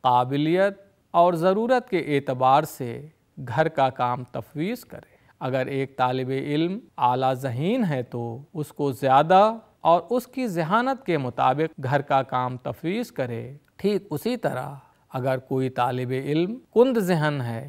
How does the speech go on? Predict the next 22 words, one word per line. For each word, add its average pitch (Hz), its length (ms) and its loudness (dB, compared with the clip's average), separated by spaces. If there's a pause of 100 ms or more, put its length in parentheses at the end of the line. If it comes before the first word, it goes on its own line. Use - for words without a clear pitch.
(260)
तो 254 120 2 (140)
उसे 160 300 -2 (160)
कम 151 160 6 (460)
और 139 320 2
आसान 175 540 4
काम 147 360 0
तफवीज़ 165 500 -4
करना 127 420 -2
चाहिए। 139 540 -10 (220)
यही 214 260 2
ख्याल 139 420 6
हमें 123 460 -6 (680)
जिस्मानी 180 840 -2
एतबार 139 560 0
से 123 220 -10 (1080)
मुख्तलिफ 202 580 -2
बच्चों 143 440 -4
के 151 200 -2 (280)
लिए 143 340 0
भी 123 220 -6 (1200)
करनी 160 320 -2
चाहिए। 123 440 -8